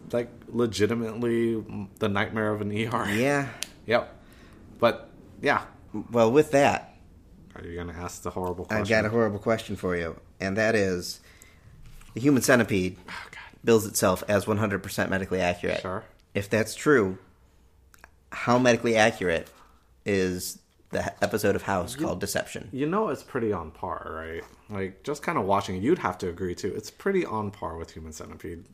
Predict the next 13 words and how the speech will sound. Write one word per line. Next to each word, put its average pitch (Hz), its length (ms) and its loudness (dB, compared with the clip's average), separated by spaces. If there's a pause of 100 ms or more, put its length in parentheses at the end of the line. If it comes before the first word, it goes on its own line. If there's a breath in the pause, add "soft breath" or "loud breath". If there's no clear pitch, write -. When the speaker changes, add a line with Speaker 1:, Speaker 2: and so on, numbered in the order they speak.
(180)
Speaker 1:
medical. 95 540 -10 (1300 soft breath)
Speaker 2:
I 208 400 4 (580)
Speaker 1:
Or 127 100 4
would 117 140 4
you 117 60 0
say 120 180 2
it's 98 160 -4
less? 104 580 -2
Speaker 2:
I 127 120 4
would 196 180 6
say 196 180 8
it's - 220 0
less 107 640 0